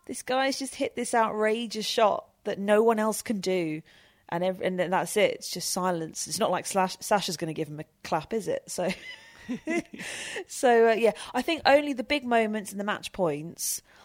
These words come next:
you do really feel that there's no one there. But we have had a couple, actually. I think it was Goffin's match where there was quite a lot of people there. There was about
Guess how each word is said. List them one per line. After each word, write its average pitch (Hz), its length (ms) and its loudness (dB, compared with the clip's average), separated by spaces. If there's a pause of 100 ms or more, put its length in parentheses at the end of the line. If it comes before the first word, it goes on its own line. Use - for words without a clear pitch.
(160)
you 196 120 -6
do 190 160 2
really 180 180 2
feel 175 560 2
that - 120 -4
there's 160 160 -4
no 165 160 2
one 160 160 0
there. 156 180 0
But 147 100 -4
we 233 100 -2
have 311 200 2
had 392 180 -2
a - 40 -4
couple, 294 320 -4
actually. - 320 -6
I 170 40 -6
think - 240 -16
it - 60 -12
was 196 140 -10
Goffin's 196 600 -6
match 131 280 -10
where 165 100 -6
there 170 120 -4
was 175 100 -10
quite - 240 -14
a 185 80 -4
lot 180 200 -4
of - 80 -8
people 262 320 -10
there. 220 340 -2
There 170 120 -8
was 185 120 -10
about 240 340 -6